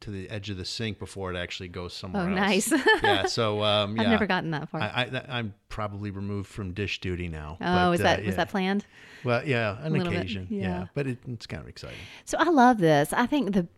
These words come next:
Speaker 2: the biggest takeaway for me, and I mean, I can feel it. I'm excited about it and
Speaker 1: You are.
Speaker 2: jazzed
Speaker 1: You're
Speaker 2: up
Speaker 1: pumped
Speaker 2: about
Speaker 1: up,
Speaker 2: it.
Speaker 1: Amy. You're all
Speaker 2: Yeah.
Speaker 1: jazzed on this one.
Speaker 2: I love the idea of playing with life and playing through life and seeing different situations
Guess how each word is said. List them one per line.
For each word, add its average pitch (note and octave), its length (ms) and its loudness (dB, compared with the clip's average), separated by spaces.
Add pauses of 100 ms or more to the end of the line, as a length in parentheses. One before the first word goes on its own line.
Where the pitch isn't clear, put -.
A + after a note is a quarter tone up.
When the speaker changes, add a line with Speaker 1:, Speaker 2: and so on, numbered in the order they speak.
(100)
Speaker 2:
the F3+ 180 0
biggest A3+ 380 6
takeaway F#3+ 340 6
for E3+ 160 0
me, D#3+ 280 4
and D3 100 4
I F3+ 80 4
mean, F3 80 6
I G3 80 6
can A#3+ 160 2
feel G#3 240 4
it. E3+ 80 6
I'm D#3+ 140 4
excited F#3 420 4
about G#3+ 240 6
it G#3 60 4
and F3+ 160 4
Speaker 1:
You D3+ 80 8
are. F3 80 8
Speaker 2:
jazzed F#3 100 8
Speaker 1:
You're C3+ 80 8
Speaker 2:
up D#3+ 80 6
Speaker 1:
pumped E3 160 4
Speaker 2:
about G#3 220 8
Speaker 1:
up, E4 80 6
Speaker 2:
it. A2+ 60 4
Speaker 1:
Amy. A3+ 140 6
You're - 120 6
all C4 80 8
Speaker 2:
Yeah. F#3 140 4
Speaker 1:
jazzed B2 300 4
on G2 140 -2
this F#2 180 -4
one. F#2 220 -2
Speaker 2:
I A3+ 120 6
love B3 500 4
the - 120 2
idea F3+ 460 4
of E3 140 -6
playing F#3+ 640 2
with C#3 120 -4
life D#3 360 2
and C#3 100 -2
playing F#3 460 -6
through E3 320 -4
life C3+ 440 -2
and C3 160 -4
seeing G3+ 380 -2
different F3 320 -4
situations D#3 800 -2